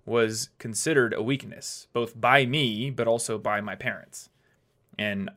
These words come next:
you know, I think they were trying to make me improve, but they wouldn't have never said, "Oh, yeah, speaking clearly, that's one of Thomas's weaknesses, or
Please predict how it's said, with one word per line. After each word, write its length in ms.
you 100
know, 100
I 100
think 240
they 100
were 120
trying 340
to 60
make 220
me 80
improve, 680
but 280
they 120
wouldn't 220
have 120
never 220
said, 320
"Oh, 180
yeah, 220
speaking 380
clearly, 320
that's 200
one 100
of 60
Thomas's 380
weaknesses, 520
or 140